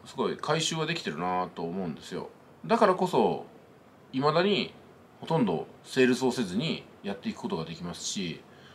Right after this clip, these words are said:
これでもしね、回収率がわく、わく、悪ければ、私はね、セールスをもっともっと月に一回とか、二ヶ月に一回とかしてると思いますね。それから場合によっては、即価塾の残金払ってない方、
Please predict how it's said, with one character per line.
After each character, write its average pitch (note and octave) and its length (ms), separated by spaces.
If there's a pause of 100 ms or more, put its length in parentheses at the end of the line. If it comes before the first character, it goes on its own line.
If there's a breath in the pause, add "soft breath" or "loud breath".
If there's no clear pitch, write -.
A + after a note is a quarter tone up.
(140 loud breath)
こ G3 120
れ A3 60
で G#3+ 100
も A3+ 140
し A#3+ 120
ね、 E3 200 (360)
回 D#3+ 180
収 F#3 140
率 A2+ 160
が F2+ 100
わ G#2 120
く、 A#2 220
わ G#2 140
く、 - 160
悪 D#3 180
け G#2 100
れ E2 80
ば、 C#2+ 140 (340)
私 C3 240
は C#3 160
ね、 A2+ 240
セ F3 200
ー F3 40
ル E3 60
ス E3 120
を D#3 60
も D#3+ 120
っ - 20
と D3 100
も B2+ 120
っ - 20
と - 340
月 - 220
に F#2+ 260 (960)
一 A#2+ 160
回 B2 200
と F#2+ 80
か、 D#2+ 160 (160)
二 A#2 140
ヶ D#3+ 100
月 A#2 200
に F2+ 80
一 E2+ 60
回 G#2+ 160
と - 80
か D#2+ 80
し - 80
て F#3+ 100
る F#3 60
と F#2+ 80
思 D#2 80
い D2 40
ま D2 100
す - 120
ね。 G2+ 160 (600 loud breath)
そ - 100
れ E3+ 60
か F3 60
ら D3 60
場 D3+ 120
合 F3+ 60
に F#3 80
よ G3 60
っ F#3+ 40
て - 120
は、 C3 320
即 C3 180
価 D3+ 120
塾 G#2+ 160
の F#2 220 (260)
残 A#2+ 240
金 A2 140
払 A2 160
っ A2+ 60
て - 80
な G2+ 120
い E2+ 40
方、 D#2+ 300